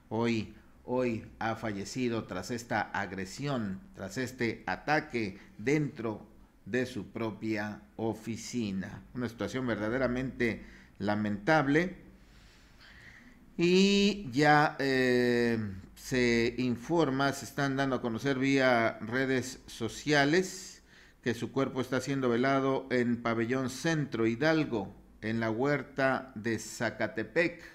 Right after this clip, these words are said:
Así es como están circulando,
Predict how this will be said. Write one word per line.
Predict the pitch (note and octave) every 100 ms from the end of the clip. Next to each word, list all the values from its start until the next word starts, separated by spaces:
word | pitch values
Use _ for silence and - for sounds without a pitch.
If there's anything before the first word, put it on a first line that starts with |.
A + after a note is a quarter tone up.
| - _ _ - - -
Así | - G2+ F#2+ C3+
es | C3
como | - A2+
están | A2 - C3+ B2
circulando, | B2+ A2 - G#2+ A#2 C3 C3+ B2+ A#2 A2+ F#2